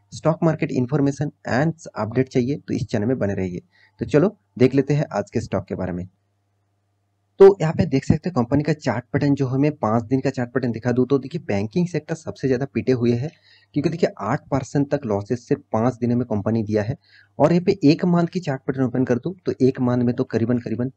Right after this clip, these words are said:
तेरह परसेंट से भी ज़्यादा, तेरह परसेंट से भी ज़्यादा लॉसेस कंपनी ने दिया है। सिक्स मंथ के बारे में बात करूँ तो सिक्स मंथ में around फोर्टीन परसेंट तक कंपनी लॉसेस दिया है। और कंपनी के एक साल के हालत के बारे में बात करूँ तो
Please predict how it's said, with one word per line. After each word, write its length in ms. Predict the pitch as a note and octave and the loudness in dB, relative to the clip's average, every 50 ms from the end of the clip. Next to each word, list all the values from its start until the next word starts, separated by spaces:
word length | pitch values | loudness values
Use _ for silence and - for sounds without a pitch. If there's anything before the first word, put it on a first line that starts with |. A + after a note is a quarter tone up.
| _ _ _ _ | _ _ _ _
तेरह 260 | - C#3+ C#3+ D3 D#3 D#3 | 0 2 2 2 2 -2
परसेंट 440 | D#3 - A#2 A2 - - - C3 B2+ | -2 -4 -4 -6 -4 -4 -4 -4 -2
से 120 | - C#3+ | -2 -2
भी 100 | C3 C3+ | -2 -2
ज़्यादा, 320 | - A2+ G2+ F#2+ F2 E2 - _ _ _ _ _ _ _ _ | -2 -4 -4 -4 -6 -8 -12 _ _ _ _ _ _ _ _
तेरह 180 | - D#3 E3+ F#3+ | 2 4 4 4
परसेंट 380 | F#3 - D3 - - D#3+ D3+ D3+ | 4 2 0 0 0 -2 -4 -2
से 80 | - | -2
भी 100 | D3 D3 | -4 -2
ज़्यादा 280 | C3 B2 A2 G#2 B2 C#3 | 0 0 2 2 0 0
लॉसेस 420 | C#3+ A2 G#2 G2 G#2 - - G2 - | 0 0 0 -2 0 -2 -6 -6 -4
कंपनी 320 | - A2 G#2 G2 G#2 G#2+ | -6 -6 -4 -2 -2 -2
ने 100 | A#2 B2 | -2 -2
दिया 220 | A#2 G#2+ G#2 F#2+ | 0 0 0 0
है। 140 | F2+ - - - _ _ _ _ _ _ _ _ _ _ _ _ | 0 -4 -8 -14 _ _ _ _ _ _ _ _ _ _ _ _
सिक्स 300 | - - G#3+ G#3+ - - G#3+ | 0 0 0 0 2 2 2
मंथ 160 | G#3 G#3 G#3 | 2 4 4
के 100 | G#3 G#3+ | 2 2
बारे 200 | F3 E3 D3+ E3 | 2 2 4 4
में 100 | F3 E3 | 2 2
बात 160 | C#3 C3 - | 2 0 0
करूँ 160 | - D3+ C#3+ | -2 -4 -2
तो 80 | D3 E3+ | 0 -2
सिक्स 300 | E3 - - C#3 - - C#3 | -2 -2 -4 -4 -4 -4 -2
मंथ 180 | C#3+ C#3+ C#3+ | 0 0 2
में 140 | C3+ D3 - - G#2+ | 0 0 0 0 2
around 440 | A2 A2+ A#2 B2+ C#3 C#3+ D3 C#3+ - - _ | 4 6 6 6 6 4 2 0 -4 -14 _
फोर्टीन 520 | - - A#2+ A2 - - - D#3+ E3 F3 - | -6 -4 -4 -4 -4 -4 0 2 2 2 2
परसेंट 440 | - D3 C#3+ - - C#3+ B2+ A#2+ - | 2 0 -2 -2 -2 -2 -2 0 -2
तक 140 | C3 B2+ - | -4 -2 -2
कंपनी 320 | - A#2 G#2+ G2+ A2+ A#2 A2 | -2 -4 -2 -2 -4 -2 0
लॉसेस 380 | G#2 G2 G2 - - G#2+ G2+ - | 0 -2 -2 -2 -6 -8 -6 -4
दिया 140 | A2 G#2+ G#2 | -4 -4 -2
है। 140 | A2 - - - _ _ _ _ _ _ _ _ _ _ _ _ _ _ _ _ _ _ _ _ _ | -4 -6 -10 -12 _ _ _ _ _ _ _ _ _ _ _ _ _ _ _ _ _ _ _ _ _
और 260 | - C3+ B2 G#2 - - _ _ _ _ _ _ _ _ | 6 6 8 6 4 0 _ _ _ _ _ _ _ _
कंपनी 280 | - B2+ B2 A2+ C3+ C#3 | 2 2 4 6 4 4
के 60 | C#3+ C#3 - | 4 2 2
एक 200 | C3+ C3+ D3+ - | 2 2 2 2
साल 220 | - - E3 D#3 D3 | -2 -2 0 0 0
के 100 | - D#3 | 0 0
हालत 240 | C#3 C3 B2+ B2+ - _ | 0 0 0 -2 -2 _
के 80 | - C3+ | 0 0
बारे 200 | A#2 C3 C3+ - | 2 2 0 -2
में 80 | - | -2
बात 180 | - A2 G#2 - | -4 -6 -6 -4
करूँ 160 | - A#2 C3 | -4 -4 -2
तो 140 | - D3+ C#3 | -2 -2 -2